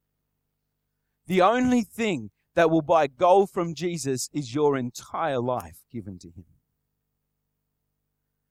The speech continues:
Jesus, as you knock upon the hearts, including my life,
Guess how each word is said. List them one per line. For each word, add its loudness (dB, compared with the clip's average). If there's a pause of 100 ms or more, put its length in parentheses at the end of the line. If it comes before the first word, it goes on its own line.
(140)
Jesus, -8
as -6
you -10
knock -6
upon -10
the -10
hearts, -10 (1400)
including -2
my -2
life, -6